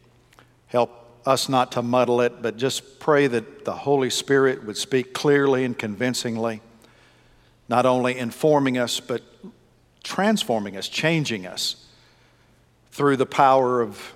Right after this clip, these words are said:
the written Word of God, which is living and authoritative, sharp, and discerns what's going on in our life like nothing else can. So speak to us today,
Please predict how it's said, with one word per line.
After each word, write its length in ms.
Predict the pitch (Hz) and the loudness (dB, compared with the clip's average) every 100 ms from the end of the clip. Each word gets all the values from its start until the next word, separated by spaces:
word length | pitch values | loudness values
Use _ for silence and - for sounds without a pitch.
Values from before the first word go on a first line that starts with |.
| - 117 | -18 -8
the 100 | 117 | -4
written 340 | 120 123 113 | -2 -2 -2
Word 240 | 110 107 | -2 -2
of 100 | 107 | -4
God, 340 | 98 101 92 92 | -6 -6 -6 -6
which 180 | 113 120 | -6 -6
is 120 | 110 | -4
living 500 | 120 143 117 92 90 - - - | 2 2 2 -10 -14 -20 -20 -16
and 120 | - 110 | -10 -10
authoritative, 840 | - 127 107 95 - 95 90 90 | 0 2 2 -2 -8 -8 -10 -12
sharp, 580 | - - 131 113 92 - - _ _ _ _ _ _ _ | -8 2 2 2 -2 -12 -20 _ _ _ _ _ _ _
and 140 | 104 104 | -10 -6
discerns 920 | 104 - 139 135 110 98 95 - - | -4 0 2 0 -2 -8 -12 -14 -8
what's 200 | 117 - | -6 -4
going 320 | - 120 110 | -4 -4 -4
on 180 | 113 113 | -4 -4
in 140 | 110 | -4
our 140 | 104 101 | -4 0
life 360 | 107 120 117 | 2 2 2
like 300 | 120 95 95 | -4 -6 -6
nothing 480 | 104 110 123 120 120 | -10 -4 -4 -4 -4
else 220 | 117 113 | -4 -4
can. 400 | - 113 95 87 82 _ _ _ _ _ _ _ - - - | -6 -8 -10 -14 -16 _ _ _ _ _ _ _ -20 -20 -2
So 140 | 147 | 0
speak 360 | - - 165 - | 0 0 0 2
to 200 | 135 117 | -2 0
us 100 | - | -4
today, 440 | 123 110 101 87 | -2 0 -2 -6